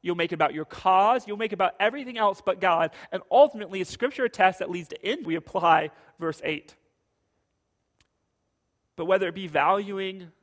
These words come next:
the life of an unborn baby, whether it be loving on a mother who's contemplating a, an abortion, whether it be comforting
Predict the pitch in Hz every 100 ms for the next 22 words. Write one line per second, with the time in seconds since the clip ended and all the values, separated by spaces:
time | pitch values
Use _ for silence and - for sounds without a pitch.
0 | - 156 160 170 170 - - _ _ _
1 | _ _ _ - 151 - 180 180 156 151
2 | 131 156 160 190 185 _ _ _ _ _
3 | _ _ _ _ _ _ _ _ _ _
4 | _ _ 156 165 180 170 175 190 196 190
5 | 165 151 151 170 180 185 180 - _ _
6 | _ _ _ 160 - 185 185 165 165 151
7 | 139 143 _ 147 143 151 175 - 196 196
8 | _ _ _ _ _ _ _ _ _ _
9 | 190 185 196 185 - 196 - 208 202 202